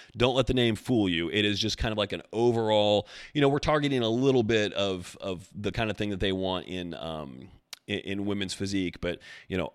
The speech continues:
I've gone through splits like this. I would say the current workout split that I'm going through has a lot of similarities to this, actually. Um,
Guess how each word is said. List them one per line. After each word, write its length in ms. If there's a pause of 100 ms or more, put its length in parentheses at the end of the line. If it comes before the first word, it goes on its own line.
I've 200
gone 200
through 180
splits 360
like 200
this. 240
I 120
would 120
say 140
the 100
current 380
workout 340
split 220
that 80
I'm 140
going 220
through 180
has 160
a 40
lot 220
of 80
similarities 720
to 100
this, 260
actually. 540 (380)
Um, 440